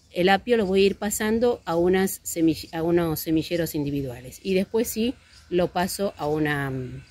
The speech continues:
a la tierra directamente. Em, el repollo lo mismo, las coles lo mismo, y las remolachas ya directamente cuando me brotan, si pongo cuatro o cinco semillas, cuando me brotan las paso a la tierra.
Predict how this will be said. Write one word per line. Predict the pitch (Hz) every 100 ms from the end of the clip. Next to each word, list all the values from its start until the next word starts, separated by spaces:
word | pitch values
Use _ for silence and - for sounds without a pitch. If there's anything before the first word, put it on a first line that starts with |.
| - _ - - _ -
a |
la | 165 165
tierra | 180 170
directamente. | 151 143 - 131 127 113 127 - - - - - _ -
Em, | 190 180 175 170 170 165 156 156 - - - _ _ _
el | 185
repollo | 175 175 196 208
lo | 226
mismo, | 302 269 269 285 311 - - - -
las | - 165
coles | - 190 190
lo | 226
mismo, | 269 214 220 233 -
y | 226 240 214
las | 208 202 196 196
remolachas | 220 240 277 285
ya | 254
directamente | 226 220 233 214 190 190
cuando | 220 226
me | 240
brotan, | 262 294 - 254
si | 269 180
pongo | 202 196
cuatro | 190 208 196
o |
cinco | 190 220 226
semillas, | 254 233 220 226
cuando | 247 240
me | 240
brotan | 247 247
las | 220
paso | - 185 175
a |
la | 165
tierra. | - 131 143